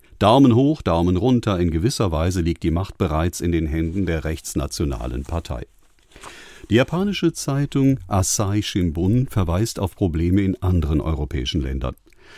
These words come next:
In Deutschland ist im November die Ampelregierung unter Kanzler Scholz zusammengebrochen. Die Neuwahl des Bundestages steht im Februar an. Europa steht vor großen Herausforderungen.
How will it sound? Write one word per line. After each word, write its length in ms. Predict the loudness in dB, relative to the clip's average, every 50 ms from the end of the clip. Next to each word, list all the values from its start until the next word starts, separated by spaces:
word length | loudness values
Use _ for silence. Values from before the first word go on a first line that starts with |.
| -20 -12 -4
In 100 | -2 0
Deutschland 540 | 2 2 2 0 0 0 2 2 2 0 0
ist 180 | -2 -2 0
im 80 | 0 2
November 720 | 2 2 2 0 0 0 2 2 2 2 2 2 2 0
die 300 | 0 0 -2 0 0 0
Ampelregierung 720 | 0 0 0 0 0 0 -2 -2 0 0 0 2 0 0
unter 200 | 0 -2 -2 -2
Kanzler 320 | -2 -2 -4 -2 -2 -4
Scholz 300 | -4 -2 -2 -4 -4 -2
zusammengebrochen. 880 | -2 -2 0 2 2 2 2 0 -2 -4 -4 -4 -4 -4 -2 0 -2 -2 -4 -8 -18 -20 -20 -14 -6 0
Die 60 | 2 4
Neuwahl 420 | 4 6 6 4 4 4 4 4
des 160 | 2 2 0
Bundestages 640 | 2 0 2 2 2 0 -2 -2 -2 0 0 0 0
steht 220 | 0 0 0 0
im 100 | 0 0
Februar 480 | -2 0 0 0 0 0 0 -2 -2 -2
an. 140 | -4 -6 -8 -14 -20 _ _ 2
Europa 400 | 2 4 4 4 2 0 0 0
steht 200 | 2 0 0 0
vor 120 | 0 -2
großen 400 | -2 -2 -2 0 0 2 2 0
Herausforderungen. 840 | 0 0 -2 -4 -6 -6 -6 -6 -6 -6 -6 -6 -6 -6 -6 -6